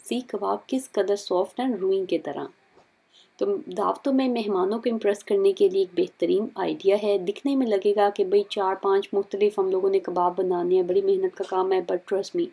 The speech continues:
अगर आप लोग रेसिपी को step by step फॉलो करते हैं, जिस तरीके से मैंने शेयर किया, तो इसको बनाना कोई मुश्किल नहीं है और जल्दी ही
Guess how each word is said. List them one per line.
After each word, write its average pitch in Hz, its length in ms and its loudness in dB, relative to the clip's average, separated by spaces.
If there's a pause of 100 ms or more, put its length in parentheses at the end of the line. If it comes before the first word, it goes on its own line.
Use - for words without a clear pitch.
(320)
अगर 202 220 0
आप 180 220 0
लोग 185 140 0
रेसिपी 202 420 -4
को 269 180 0
step 247 260 -4
by 277 120 0
step 220 240 -4
फॉलो 226 220 0
करते 214 280 -4
हैं, 220 80 -2
जिस 202 180 -8
तरीके 196 320 0
से 202 120 -2
मैंने 190 220 2
शेयर 190 280 0
किया, 214 220 -4
तो 233 120 -2
इसको 254 200 -4
बनाना 226 540 0
कोई 247 280 4
मुश्किल 202 420 0
नहीं 202 200 4
है 226 60 0
और 240 160 2
जल्दी 214 420 0
ही 214 120 -2